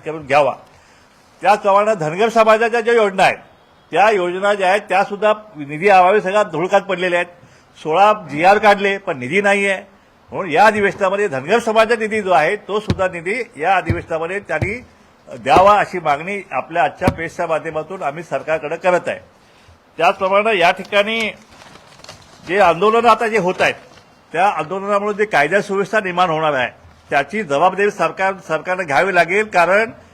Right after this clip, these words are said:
या ठिकाणी ओबीसी सुद्धा जो आहे, ओबीसी सुद्धा आता आंदोलनाच्या पवित्र्यामध्ये आहे आणि जर हा अध्यादेश निघाला सगळे सोयरे आणि गणगोत आणि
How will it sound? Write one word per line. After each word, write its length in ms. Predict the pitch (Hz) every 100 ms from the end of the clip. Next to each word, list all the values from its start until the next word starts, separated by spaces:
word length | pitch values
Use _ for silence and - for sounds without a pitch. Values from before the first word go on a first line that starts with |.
| - _ -
या 200 | 117 185
ठिकाणी 460 | 196 202 202 208
ओबीसी 320 | 175 175 233 240
सुद्धा 280 | 247 226
जो 120 | 208 190
आहे, 400 | 143 110 - _ -
ओबीसी 400 | 147 165 202 226
सुद्धा 300 | 190 180 202
आता 500 | 220 214 - 190 208
आंदोलनाच्या 600 | 147 156 165 196 196 196 208
पवित्र्यामध्ये 580 | 165 180 190 185 190
आहे 240 | 175 147 110 - _ _ _ _ _ -
आणि 140 | 135 104
जर 200 | 127 214
हा 440 | 220 175 208 220 220 - 131
अध्यादेश 480 | 147 185 214 233
निघाला 360 | 190 190 208 147 - - _ _ _ _ _ _ _ _ _ - _ - -
सगळे 240 | 160 208
सोयरे 300 | 208 196 196
आणि 240 | 202 208 208
गणगोत 460 | 165 185 196 202
आणि 160 | 190